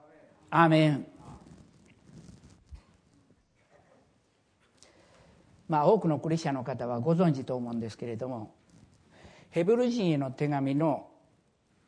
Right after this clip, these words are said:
第十一章というのは、信仰の章としてよく知られております。この章には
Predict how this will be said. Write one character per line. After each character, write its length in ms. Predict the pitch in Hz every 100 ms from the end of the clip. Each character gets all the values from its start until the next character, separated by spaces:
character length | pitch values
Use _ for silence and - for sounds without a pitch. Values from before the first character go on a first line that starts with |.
| _ _ _ _
第 300 | 143 147 143
十 240 | 135 202 214
一 60 |
章 220 | - 160
と 120 | 135 127
い 80 |
う 40 | 117
の 100 | 113
は、 200 | 123 98 - _ _ _ _ _ _ _ _ _ _ _ _ _
信 440 | - - 214 240 240
仰 340 | - 226 220
の 380 | 208 202 196 196
章 300 | - - 190
と 160 | - 143
し 140 | -
て 340 | - 120 113 - _ _ _ _ _ _ _ _ _ _ _ _ _ -
よ 140 | 151
く 160 | 147 135
知 160 | 151
ら 140 | 151 139
れ 100 | 135
て 320 | 143 131 - - _ _ - _ _ _ _ _ _ _ _ _ _ - _ _ -
お 100 | 139
り 100 | 123
ま 140 | 117
す。 180 | 101 - _ _ - - _ _ - _ _ - _ _ _ _ _ _ _
こ 120 | -
の 340 | 240 240 220 -
章 300 | - 233 185
に 140 | 131 127
は 300 | 139 120